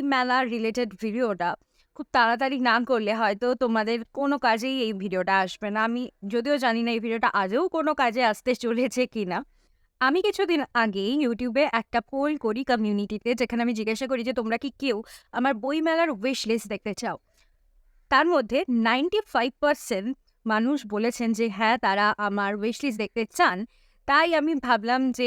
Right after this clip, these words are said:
এই ভিডিওটা সত্যিই তারা দেখতে চান এবং আর দেরি না করে এই ভিডিওটা করাই যাক। আর এটা খুবই ছোট একটা ভিডিও হতে চলেছে, কারণ, আম, just বইগুলোর নাম আমি বলবো, কারণ এই বইগুলো আমি কেন কিনতে চাই সেটা একটু ব্রিফলি বলবো। আর, আম,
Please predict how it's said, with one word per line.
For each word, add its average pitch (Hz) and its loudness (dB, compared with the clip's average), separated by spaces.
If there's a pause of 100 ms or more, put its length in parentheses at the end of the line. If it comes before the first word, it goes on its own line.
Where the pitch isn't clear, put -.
এই 226 0
ভিডিওটা 220 -2
সত্যিই 247 -6
তারা 208 4 (240)
দেখতে 214 -2
চান 262 2 (120)
এবং 233 -2 (1080)
আর 247 4
দেরি 240 0
না 277 4
করে 262 0 (100)
এই 240 -2
ভিডিওটা 220 -2
করাই 233 0
যাক। 233 0
আর 220 -4
এটা 254 0
খুবই 370 -4
ছোট 277 -6
একটা 311 2
ভিডিও 254 -4
হতে 269 -2
চলেছে, 254 -4
কারণ, 226 0 (120)
আম, 196 0 (800)
just 294 2
বইগুলোর 262 0
নাম 233 2
আমি 240 0
বলবো, 202 -2
কারণ 226 0
এই 220 -2
বইগুলো 214 -2
আমি 233 -4
কেন 233 0
কিনতে 226 -2
চাই 214 0
সেটা - -4
একটু 381 -2
ব্রিফলি 277 -4
বলবো। 196 -6 (360)
আর, 226 2 (140)
আম, 202 2